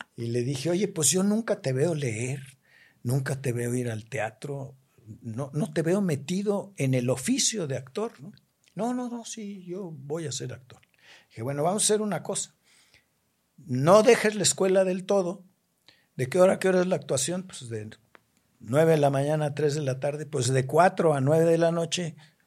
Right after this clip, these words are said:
un par de materias en la escuela". Y por fortuna me hizo caso. Este, al año dijo, "Ya no quiero ser actor". Regresó, le fue muy bien en la escuela, terminó la universidad y ahora es un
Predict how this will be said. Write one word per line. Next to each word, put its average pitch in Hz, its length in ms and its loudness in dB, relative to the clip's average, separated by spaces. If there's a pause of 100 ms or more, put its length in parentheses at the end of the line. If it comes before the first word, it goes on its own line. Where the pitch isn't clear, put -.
(100)
un 123 160 -6
par 156 220 4
de 196 80 2
materias 165 560 -4
en 147 120 -8
la 135 60 -10
escuela". 180 420 -8 (760)
Y 143 160 -2 (360)
por 139 180 2
fortuna 160 800 -2 (120)
me 127 160 -6
hizo 185 320 -4
caso. 180 420 -4 (600)
Este, 131 560 -2
al 143 220 6
año 185 360 8
dijo, 165 260 2
"Ya 160 160 4
no 170 180 -2
quiero 175 220 -2
ser 180 240 0
actor". 175 480 -4 (180)
Regresó, 143 640 4
le 170 160 4
fue 139 180 -2
muy 160 220 -2
bien 160 240 2
en 165 160 0
la 170 60 0
escuela, 190 680 -2
terminó 139 560 4
la 175 140 0
universidad 170 720 0
y 135 240 -4
ahora 123 220 -2
es 127 180 -8
un 117 260 -8